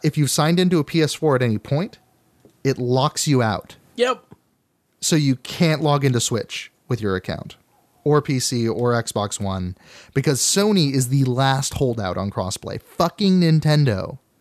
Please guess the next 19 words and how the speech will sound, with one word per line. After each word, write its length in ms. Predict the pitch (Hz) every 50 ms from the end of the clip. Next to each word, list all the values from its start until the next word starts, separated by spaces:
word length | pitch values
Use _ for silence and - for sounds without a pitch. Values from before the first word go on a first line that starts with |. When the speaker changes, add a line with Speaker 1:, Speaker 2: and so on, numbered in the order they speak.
| _ _ _ _ - 131 123
Speaker 1:
beat 240 | 123 151 143 - -
them 200 | 143 131 127 120
to 220 | - 131 107 98
it. 220 | - - - - - _ _ _ _ _ _ _ _ _ _ _ _ _ _ _ _ _ _ _ _ _ _ _ _ _ _ _ _ _ _ _ _ _ _ _ _ _ _ _ _
Speaker 2:
Yep. 180 | - 185 190 - _ _ _ _ _ _ _ _ _ _ _ _ _ _ _
Speaker 1:
Nintendo, 520 | 156 165 180 180 226 254 254 247 202 127 -
the 100 | 151 156
company 340 | - 220 226 226 214 190 - -
that 280 | 139 156 190 165 139
doesn't 340 | 127 143 147 175 170 170 165
understand 680 | - - 147 151 143 139 123 - - - 135 131 123 117
online 460 | 110 107 110 107 101 98 98 98 92
play. 200 | - - - - - - - -
Speaker 2:
At 200 | 175 190 226 233
all. 440 | 196 190 214 208 180 - - - - - _ _ _ _ _ _ _ _ _ _ _ _ _ _ _ _
Speaker 1:
They 100 | - 170
don't 260 | 190 - - 110 139 127
get 200 | 117 147 170 135
it. 200 | - - -